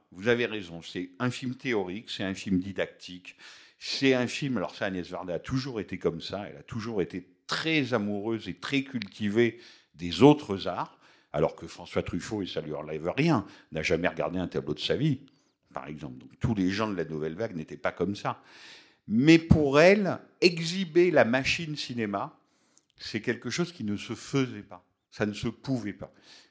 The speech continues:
Tandis que maintenant, évidemment, ça poserait, euh, aucun problème à, à personne. Donc on est face à un cinéma très moderne, un cinéma de l'audace, de l'inventivité,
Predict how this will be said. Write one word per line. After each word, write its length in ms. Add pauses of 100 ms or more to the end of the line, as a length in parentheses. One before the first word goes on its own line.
Tandis 240
que 80
maintenant, 360
évidemment, 440
ça 160
poserait, 680
euh, 80 (340)
aucun 340
problème 580
à, 360
à 100
personne. 480 (400)
Donc 160
on 100
est 120
face 340
à 60
un 100
cinéma 400
très 200
moderne, 460
un 220
cinéma 500
de 80
l'audace, 540
de 80
l'inventivité, 920